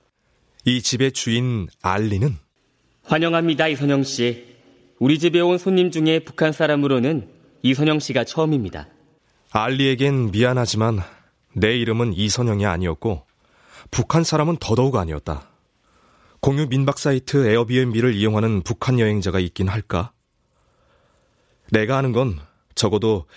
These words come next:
Speaker 1: 이 집에서 북한 국적은 확실히 필요 조건이었다는 점이다. 내가 하와이에서 며칠을 보내게 된 건 경품 당첨 항공권 때문이었는데 오로지 일 인 왕복 티켓인데다가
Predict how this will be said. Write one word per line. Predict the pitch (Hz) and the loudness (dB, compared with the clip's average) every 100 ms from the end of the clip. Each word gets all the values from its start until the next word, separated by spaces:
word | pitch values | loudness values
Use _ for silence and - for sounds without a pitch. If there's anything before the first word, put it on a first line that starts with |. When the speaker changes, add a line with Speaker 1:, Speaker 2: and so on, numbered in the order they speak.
| - | -4
Speaker 1:
이 | 107 | -2
집에서 | - 95 95 - 78 - _ _ _ _ _ - | -2 -2 -2 -2 -8 -10 _ _ _ _ _ -6
북한 | 120 - 143 | -4 0 0
국적은 | 131 - 127 147 107 | 0 -2 -2 -2 -4
확실히 | - - 147 143 | -6 -4 -2 -2
필요 | - 170 185 | 0 0 0
조건이었다는 | 151 131 113 98 92 85 | 0 -2 0 -2 -2 -4
점이다. | 76 76 82 73 _ _ _ _ _ _ _ _ _ - - | -4 -6 -6 -6 _ _ _ _ _ _ _ _ _ -20 -2
내가 | 120 120 147 | 0 2 0
하와이에서 | - 175 165 147 135 151 | 2 2 2 2 0 0
며칠을 | 104 95 - 131 131 | 0 0 0 0 0
보내게 | - 113 110 127 | 0 0 2 2
된 | 101 87 | 0 0
건 | 120 78 71 _ _ _ - - - | -2 -4 -10 _ _ _ -20 -12 -2
경품 | 131 120 151 | -2 0 0
당첨 | 135 131 - 139 131 | 0 -2 0 0 0
항공권 | 120 160 147 139 139 | 2 2 2 2 0
때문이었는데 | 127 117 107 95 82 82 92 78 _ _ _ _ - - - | 2 0 2 0 0 0 -2 -4 _ _ _ _ -18 -16 -2
오로지 | 110 120 120 127 | 2 2 0 0
일 | 107 117 | 0 0
인 | 127 120 | 2 2
왕복 | 98 117 127 - | 2 0 -4 -6
티켓인데다가 | - 135 - 120 110 104 120 85 | -4 -2 0 0 0 0 -2 -4